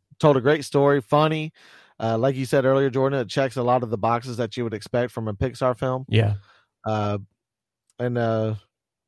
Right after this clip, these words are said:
Speaker 1: character introductions were great in that movie, to
Speaker 2: Yeah.
Speaker 1: be honest. Um, and how they, how they, uh, incorporated the human life into the, uh,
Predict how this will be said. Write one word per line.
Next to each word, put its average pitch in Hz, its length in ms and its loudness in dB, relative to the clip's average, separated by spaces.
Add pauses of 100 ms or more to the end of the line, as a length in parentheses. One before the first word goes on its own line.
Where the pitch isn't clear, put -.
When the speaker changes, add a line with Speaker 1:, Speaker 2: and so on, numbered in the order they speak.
(440)
Speaker 1:
character 151 340 2
introductions 151 580 4
were 113 120 -2
great 120 480 0
in 107 120 -2
that 95 200 -4
movie, 107 320 -4
to 110 60 -2
Speaker 2:
Yeah. 110 240 6
Speaker 1:
be 107 40 2
honest. 104 460 -2 (400)
Um, 101 540 -4 (460)
and 110 200 -2
how 135 280 6
they, 131 420 2
how 160 220 6
they, 156 280 4 (460)
uh, 135 260 6
incorporated 143 880 4
the 123 400 2 (100)
human 160 420 2
life 135 400 2
into 131 720 -4 (480)
the, 117 640 -4
uh, 107 440 0